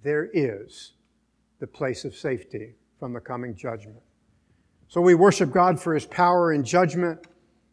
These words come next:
We worship Him for His grace and salvation. Uh, the storm is inevitable. The provision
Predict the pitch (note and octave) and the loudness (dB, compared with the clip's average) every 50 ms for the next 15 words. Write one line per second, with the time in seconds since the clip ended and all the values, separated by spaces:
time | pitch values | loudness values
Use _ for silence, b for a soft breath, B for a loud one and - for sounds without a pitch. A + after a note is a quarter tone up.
0 | _ _ _ - C3+ C#3 C#3+ D3 F3 D#3 - - E3+ - E3+ E3+ D#3+ D#3 C#3+ - | _ _ _ -6 -6 -2 0 2 2 2 2 0 -2 -2 -2 -4 -4 -4 -4 -4
1 | E3 D3+ B2 C#3+ C#3+ - - - E3 D#3+ D#3 - - D#3 C3 - - D3 C3 B2 | -4 -4 -4 -6 -10 -10 -6 -4 -4 -2 -4 -4 -6 -10 -10 -8 -8 -6 -6 -6
2 | B2 C3 B2+ A#2 - - C3 G#2 G#2 - _ _ _ _ b b b b b b | -6 -6 -8 -8 -10 -12 -16 -16 -18 -20 _ _ _ _ b b b b b b
3 | b b b b b _ _ _ _ - C#3+ B2 A2+ A2+ _ _ _ _ _ _ | b b b b b _ _ _ _ -20 -20 -20 -20 -20 _ _ _ _ _ _
4 | _ _ _ - C#3 C3 - - - F#3+ F#3 F#3+ F#3 F3+ F3+ D#3+ B2 D#3 D3+ D3+ | _ _ _ -14 -12 -12 -10 -6 -2 -2 0 0 2 0 0 0 -2 -2 -4 -2
5 | D3+ D3+ D3 D3 C#3 C3 A2 A2 A2 B2 - _ _ _ _ _ _ _ _ _ | -2 -2 -2 -2 -4 -6 -6 -8 -10 -12 -16 _ _ _ _ _ _ _ _ _
6 | _ _ _ _ _ _ _ _ _ _ _ _ _ _ _ _ _ _ _ _ | _ _ _ _ _ _ _ _ _ _ _ _ _ _ _ _ _ _ _ _
7 | _ _ _ _ _ _ _ _ _ _ _ _ _ _ _ _ _ _ _ _ | _ _ _ _ _ _ _ _ _ _ _ _ _ _ _ _ _ _ _ _
8 | _ _ _ _ - C#3 B2+ - - C#3 A2+ A2+ D3 E3+ F3 D3 - C3+ A2+ G2+ | _ _ _ _ -12 -12 -10 -8 -8 -8 -6 -2 0 0 0 0 -2 -8 -10 -12
9 | G#2 C3 | -14 -20